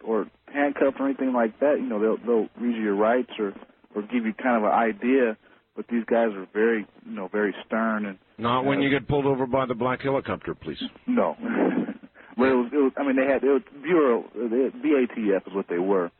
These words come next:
Speaker 2: They were B A T F?
Speaker 1: Yeah, and I tried to, you know, try to report, re-, report it to 'em, and, I mean, report to the, the local, uh, police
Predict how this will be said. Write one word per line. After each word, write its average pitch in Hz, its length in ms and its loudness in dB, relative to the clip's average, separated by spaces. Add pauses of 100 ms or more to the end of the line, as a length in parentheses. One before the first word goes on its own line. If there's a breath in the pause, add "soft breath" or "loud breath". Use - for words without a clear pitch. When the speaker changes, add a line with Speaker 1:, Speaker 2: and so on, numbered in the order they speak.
Speaker 2:
They 117 120 0
were 117 120 2
B 117 180 2
A 113 140 2
T 110 180 -4
F? 104 200 -6
Speaker 1:
Yeah, 120 360 2
and 117 120 2
I 131 80 2
tried 147 240 0
to, 127 180 2
you 147 100 -10
know, 127 140 0
try 139 160 0
to 123 80 2
report, 113 420 -2
re-, 110 280 -4
report 117 400 0
it 104 80 0 (100)
to 113 140 -2
'em, 107 220 -2
and, 98 100 -8 (100)
I 110 100 -6
mean, 107 180 -6
report 107 440 -2
to 101 60 -6
the, 90 140 -4 (280)
the 101 80 -2
local, 104 480 2
uh, 101 220 2 (400)
police 123 240 4